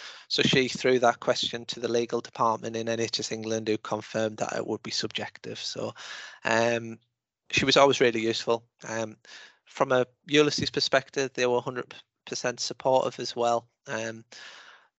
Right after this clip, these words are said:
so s-, from a support perspective, I don't think there's anything else I could have asked for, really. Um, the, I guess the only thing I would have preferred was not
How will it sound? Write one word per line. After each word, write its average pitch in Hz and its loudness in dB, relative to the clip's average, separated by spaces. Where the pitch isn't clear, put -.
so - 4
s-, - 2
from 180 0
a 170 0
support - 2
perspective, 135 0
I 120 0
don't 151 -2
think 151 -8
there's 131 -6
anything 135 -4
else 131 -2
I 123 -4
could - -10
have 131 2
asked - -10
for, 143 0
really. 127 -4
Um, 117 -2
the, 135 0
I 143 -4
guess 185 0
the 160 4
only 147 -2
thing 139 -2
I 127 8
would 123 2
have 117 -6
preferred 131 0
was 117 -6
not 123 -4